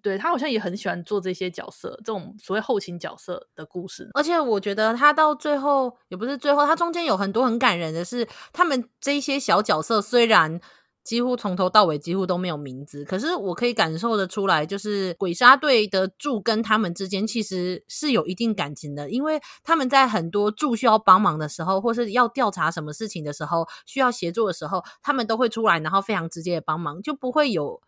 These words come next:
Speaker 2: 不会有那种很明显的像是上下阶级的那种关系，他们是打自内心的希望可以去帮助柱们去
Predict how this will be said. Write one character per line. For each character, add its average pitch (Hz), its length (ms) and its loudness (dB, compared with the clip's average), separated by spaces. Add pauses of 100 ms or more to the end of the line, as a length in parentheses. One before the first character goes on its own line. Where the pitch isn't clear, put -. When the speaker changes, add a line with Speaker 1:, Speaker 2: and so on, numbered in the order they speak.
Speaker 2:
不 269 120 0
会 370 220 2
有 214 160 2
那 240 100 2
种 254 120 0
很 185 180 -2
明 165 240 -2
显 202 160 -2
的 156 140 -2
像 214 200 -2
是 208 240 -4
上 226 300 0
下 196 260 0
阶 180 240 -2
级 170 200 -6
的 151 80 -2
那 165 100 -4
种 139 140 -4
关 143 260 -4
系， 143 220 -12
他 190 100 -4
们 294 140 -2
是 269 100 -6
打 151 220 2
自 208 160 -4
内 226 180 2
心 196 180 -4
的 190 80 0
希 180 200 -4
望 180 200 2
可 175 180 -2
以 156 120 0
去 180 300 -2 (340)
帮 202 220 6
助 190 500 -2
柱 262 300 2
们 151 260 -4
去 208 320 -2